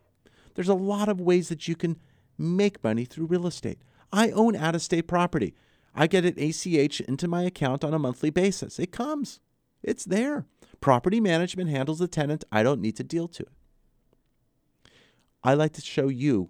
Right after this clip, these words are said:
what you can do. If you're looking to get started, you haven't bought before, you're an experienced investor. We have an experienced investor right now who's naming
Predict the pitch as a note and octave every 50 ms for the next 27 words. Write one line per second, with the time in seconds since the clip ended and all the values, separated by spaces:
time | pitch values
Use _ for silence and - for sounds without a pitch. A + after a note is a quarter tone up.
0 | _ _ - G#2 G#2 - - - C3+ C#3 - - C3 C3 B2 C#3 C3+ A#2+ F#2+ D#2
1 | D2+ - _ _ _ _ _ _ _ _ - - - - F#2 E2+ F2+ G2+ - G2+
2 | F#2 F#2 - F2 E2 - - - - A2 A2+ A#2+ C#3 D#3+ D#3 D3 G2+ F2+ E2 E2+
3 | E2+ - - G#2 G#2+ A2+ - - G#2 - - B2+ C3+ D3 E3 D#3 A2+ F#2 F2+ -
4 | - - - A2+ A2+ A2+ A2 A2 - A#2+ A2 G2 A2+ B2 B2 - - D#3 E3+ F3+
5 | _ _ - - - _ - B2 B2 B2 A#2+ A#2 B2 B2 A#2 - - - C3 B2+
6 | B2+ B2 - B2 A#2 A#2+ B2+ - - C3 B2 A#2 B2 B2+ F2+ A2+ B2+ C3 D#3 E3
7 | D#3 B2+ G2+ G2 A2 A2 A#2+ A#2+ B2+ B2 A#2+ G#2+